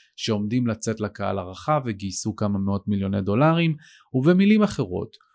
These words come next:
כל הפרוטוקולים האלה, כל הפרויקטים המתחרים באיתריום, באו עם איזשהו מסר שיווקי אחד גדול שאומר, "אנחנו, איתריום שתיים כבר כאן." כלומר, אם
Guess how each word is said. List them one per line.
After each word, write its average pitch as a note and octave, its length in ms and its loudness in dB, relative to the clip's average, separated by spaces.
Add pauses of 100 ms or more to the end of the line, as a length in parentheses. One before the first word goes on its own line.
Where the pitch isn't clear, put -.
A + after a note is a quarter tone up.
(240)
כל G#3 260 6
הפרוטוקולים D3+ 680 2
האלה, F#2+ 320 0
כל D#3+ 280 0
הפרויקטים C#3+ 640 0
המתחרים A#2 560 -2
באיתריום, G2 640 -4
באו E3+ 460 0
עם C3 180 -4
איזשהו D#3 600 -4
מסר E3 300 -2
שיווקי B2 640 0
אחד A#2 320 -2
גדול G2+ 380 -2
שאומר, G#2 580 -2 (840)
"אנחנו, C3 680 4 (400)
איתריום D#3 520 2
שתיים G#2+ 420 -2 (160)
כבר F#2+ 420 0
כאן." G#3 220 2 (840)
כלומר, A2+ 480 6 (920)
אם F#3 320 8